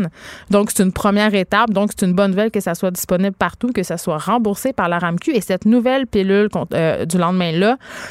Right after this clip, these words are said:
euh, elle s'appelle Ella. Et, euh, un truc vraiment intéressant, c'est qu'elle sera,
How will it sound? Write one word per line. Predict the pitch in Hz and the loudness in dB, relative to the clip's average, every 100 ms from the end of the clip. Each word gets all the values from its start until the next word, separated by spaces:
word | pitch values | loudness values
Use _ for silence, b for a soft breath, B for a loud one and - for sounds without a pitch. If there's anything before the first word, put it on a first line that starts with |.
| B B | B B
euh, | 175 180 | 0 2
elle | 185 | 0
s'appelle | 202 175 220 226 233 175 - | 0 -2 2 2 4 2 0
Ella. | 208 202 180 - B B B B B B - | 0 2 2 -2 B B B B B B 0
Et, | 381 269 | 2 4
euh, | 180 180 175 170 165 160 82 185 | 2 4 4 2 2 0 0 -2
un | |
truc | - 277 226 | -2 -2 0
vraiment | 202 220 | 0 0
intéressant, | 277 226 196 190 320 | 0 0 0 0 -2
c'est | - 214 | -2 -2
qu'elle | 185 175 | -2 -4
sera, | - - 262 320 | -6 -2 0 0